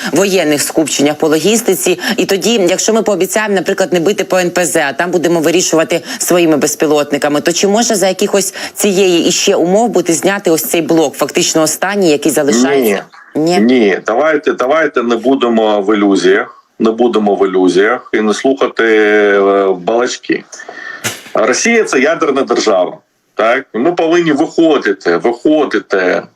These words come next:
Speaker 2: з константи, що дозволу по ударах по території Російської Федерації нам не дадуть.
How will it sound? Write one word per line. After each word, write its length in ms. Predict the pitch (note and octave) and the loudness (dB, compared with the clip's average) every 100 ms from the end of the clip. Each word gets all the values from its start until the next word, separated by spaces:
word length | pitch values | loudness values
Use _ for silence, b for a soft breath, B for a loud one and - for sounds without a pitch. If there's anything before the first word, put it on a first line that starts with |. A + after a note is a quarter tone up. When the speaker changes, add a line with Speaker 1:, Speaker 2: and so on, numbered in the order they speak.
| - | -8
Speaker 2:
з 100 | - | -6
константи, 880 | - D3 C3 - G#2 F2+ E2+ D3 F#3 - | -2 -2 -2 -2 -2 -2 -2 -2 -4 -8
що 240 | - - | -4 -2
дозволу 640 | B2 - C#3+ G#2 G#2+ G2+ F#2+ | 0 0 0 2 2 2 0
по 120 | - | 0
ударах 520 | A#2 A2 A#2 G2 F2 | 0 2 0 0 -2
по 80 | - | -2
території 580 | G2+ G#2+ G2+ A2 G2+ F#2+ | -2 -2 0 2 2 2
Російської 520 | F#2 F#2+ G2+ F2+ G2 | 0 0 -2 -2 -4
Федерації 640 | - G2 D3+ G#3 - F#3 F#3+ B B B B | -2 0 0 -2 -2 -2 -2 B B B B
нам 400 | G#2 D3+ F#3+ A2 | 0 0 -2 -2
не 160 | C3 F3+ | 0 0
дадуть. 640 | D3+ D3 - G2+ - - | 0 -2 0 -2 -2 -14